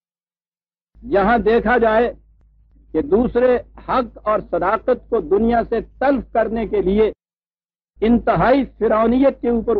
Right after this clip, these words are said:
اتر آئے ہیں، تو حق کی مدافعت کے لیے ایک حصار بن جائے، دیوار بن جائے، سیسا پلائی ہوئی، چٹان بن جائے، سخت بن جائے۔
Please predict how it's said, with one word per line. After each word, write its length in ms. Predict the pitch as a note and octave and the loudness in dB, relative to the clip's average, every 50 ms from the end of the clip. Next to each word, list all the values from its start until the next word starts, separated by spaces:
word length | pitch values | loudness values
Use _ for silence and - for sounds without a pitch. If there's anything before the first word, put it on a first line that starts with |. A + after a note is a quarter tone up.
| - | -2
اتر 220 | G#3+ G3+ - A3 G#3 | -2 -2 0 0 0
آئے 200 | G3+ G3+ G3 E3 | 2 2 0 0
ہیں، 160 | D#3 G3 F3 - - _ _ - - - _ | -2 -2 -4 -6 -10 _ _ -20 -20 -16 _
تو 120 | - G#3 G#3 | -6 -4 -4
حق 500 | - - - - F#3+ C4 C#4 A#3 - - | -6 -8 -8 -2 0 0 0 0 -2 -2
کی 140 | D#4+ D#4 | 0 2
مدافعت 720 | D4 C4+ A#3+ G#3+ G3 G#3 A3 A3 - C4+ D#4 E4 D#4 B3 | 2 2 2 2 2 2 0 0 0 0 0 0 -2 -2
کے 120 | - C4+ B3+ | 0 -2 0
لیے 260 | A3 G#3+ A3 A#3+ B3 G#3+ F#3+ - D#3 | 0 2 2 2 2 2 0 0 -2
ایک 360 | G3 A3+ A#3+ A#3 A#3 - - | 0 2 2 2 0 -2 -4
حصار 380 | F#3+ E3+ - G3 A#3 C4+ C#4+ | -4 -2 0 0 2 2 2
بن 260 | C4+ A#3+ A#3 A3 A3 G3+ | 2 2 0 0 0 0
جائے، 220 | G3+ G3+ F#3+ E3+ B2+ - _ - | 0 0 0 -2 -4 -8 _ -4
دیوار 340 | G#3 A3+ A#3 A#3 B3+ C4+ | -2 0 2 2 4 2
بن 300 | C4 A3+ A3+ G#3+ G#3 G3+ | 2 2 0 0 -2 0
جائے، 160 | F#3+ D#4 C#4+ C4 - - | 0 0 -2 -2 -2 -6
سیسا 280 | B3+ B3+ - B3 A#3+ A3+ | -8 -6 -4 -2 -2 -2
پلائی 340 | - G#3 G3 F#3+ G3 G3 | -2 -4 -4 -2 0 0
ہوئی، 220 | F#3 F3 F#3 D#3+ C#3 | 2 2 2 0 0
چٹان 760 | - - _ _ _ - A#3 A3 G#3+ A#3 B3 C4+ C#4+ C4+ A#3 | -4 -8 _ _ _ -6 -4 -2 0 2 2 4 2 2 0
بن 240 | A#3 A3+ A3+ A3 G3+ | 0 -2 -2 -2 0
جائے، 160 | A3+ G#3+ G3 | 0 0 0
سخت 420 | E3 - _ - D#4 - - - | -2 -4 _ -4 -4 -4 -6 -10
بن 260 | B3+ G#3 G#3 G3+ G3 F3+ | -8 -6 -4 -4 -4 -4
جائے۔ 180 | F3 D3 A2+ | -6 -8 -10